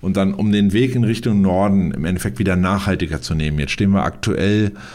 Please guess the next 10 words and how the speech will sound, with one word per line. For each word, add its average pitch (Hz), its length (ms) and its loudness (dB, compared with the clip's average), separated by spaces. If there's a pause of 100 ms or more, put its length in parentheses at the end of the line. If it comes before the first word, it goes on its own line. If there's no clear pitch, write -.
(280)
Stand 101 480 -2
vierzehn 127 640 -2
Uhr 101 120 0
vierundvierzig, 127 840 0
stehen 117 280 0
wir 113 140 0
aktuell 98 460 0
genau 98 300 2
bei 95 200 4
siebenundsechzigtausendfünfhundertvierundachtzig. 107 2750 0